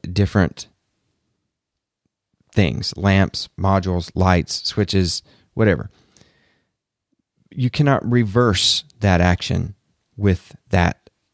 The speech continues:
same theme, scene, excuse me. You have to create a new scene that reverses all that.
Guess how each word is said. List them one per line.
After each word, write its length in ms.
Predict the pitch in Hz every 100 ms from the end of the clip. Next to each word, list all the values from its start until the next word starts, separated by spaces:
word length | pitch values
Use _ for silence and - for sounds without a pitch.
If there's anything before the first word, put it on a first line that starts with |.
| _ _ _ _
same 400 | - - 101 90
theme, 400 | 85 - 95 78 - - _ _ _
scene, 540 | - - 110 80 - -
excuse 320 | - - 92
me. 140 | - - _ _ _
You 120 | 113
have 180 | 95 101
to 100 | -
create 540 | 101 - 98 92 87 - _ _ _ -
a 80 |
new 260 | 95 113 180
scene 540 | 180 92 80 73 87 - _ _ _ _ _ _ _
that 240 | 98 92 -
reverses 560 | 104 90 123 120 95
all 200 | 80 69
that. 340 | 73 78 -